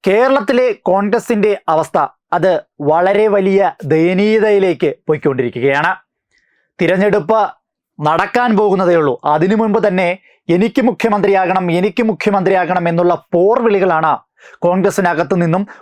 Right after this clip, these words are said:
ഉയർന്നു കേൾക്കുന്നത്. മറിച്ച് ഓപ്പോസിറ്റ് നിൽക്കുന്ന പ്രസ്ഥാനങ്ങളെ തോൽപ്പിച്ച് ഭരണപക്ഷത്തേക്ക് വരണം എന്നൊരു ചിന്തയില്ല. അതിനു മുന്നേ "എനിക്ക് മുഖ്യമന്ത്രിയാകണം, എനിക്ക് മുഖ്യമന്ത്രിയാകണം" എന്നൊരു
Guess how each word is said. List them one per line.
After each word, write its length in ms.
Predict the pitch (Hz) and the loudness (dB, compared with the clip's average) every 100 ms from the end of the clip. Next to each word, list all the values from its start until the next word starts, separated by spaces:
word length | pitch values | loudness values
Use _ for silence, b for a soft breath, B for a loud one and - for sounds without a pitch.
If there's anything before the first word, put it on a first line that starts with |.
| B | B
ഉയർന്നു 320 | 160 156 143 | 0 0 -2
കേൾക്കുന്നത്. 480 | 120 123 139 131 165 160 B - | -2 -2 -2 -2 -2 -2 B -4
മറിച്ച് 360 | 165 196 202 185 - B B | -2 0 0 -2 -6 B B
ഓപ്പോസിറ്റ് 520 | 170 170 226 190 214 214 | -2 0 -2 0 0 0
നിൽക്കുന്ന 340 | 196 214 196 202 247 B B | 0 0 0 -2 -6 B B
പ്രസ്ഥാനങ്ങളെ 720 | 185 175 - 214 208 196 190 214 269 - | -4 -4 -2 0 0 0 0 0 -4 -4
തോൽപ്പിച്ച് 560 | 185 226 190 233 165 214 185 - | 0 0 -2 -4 0 0 0 -4
ഭരണപക്ഷത്തേക്ക് 840 | 143 180 220 247 240 233 190 208 196 | -4 -2 0 -2 0 -2 0 0 0
വരണം 380 | 170 180 220 262 - - | 0 0 0 -2 -4 -2
എന്നൊരു 280 | 202 226 220 | 0 0 0
ചിന്തയില്ല. 480 | 202 185 165 147 143 - B 156 | -2 0 0 0 0 -4 B -4
അതിനു 300 | 175 196 240 | 0 0 0
മുന്നേ 360 | 254 208 180 143 B B | 0 0 -2 -4 B B
"എനിക്ക് 340 | 175 220 240 | 0 0 0
മുഖ്യമന്ത്രിയാകണം, 840 | 269 202 233 220 208 190 175 185 151 B B | -2 -2 -2 0 2 0 0 -2 -4 B B
എനിക്ക് 280 | 196 240 247 | 0 0 0
മുഖ്യമന്ത്രിയാകണം" 840 | 226 - 190 185 185 175 170 175 - 175 | -2 -2 -2 0 0 0 0 -4 -2 0
എന്നൊരു 360 | 175 196 175 | 2 2 0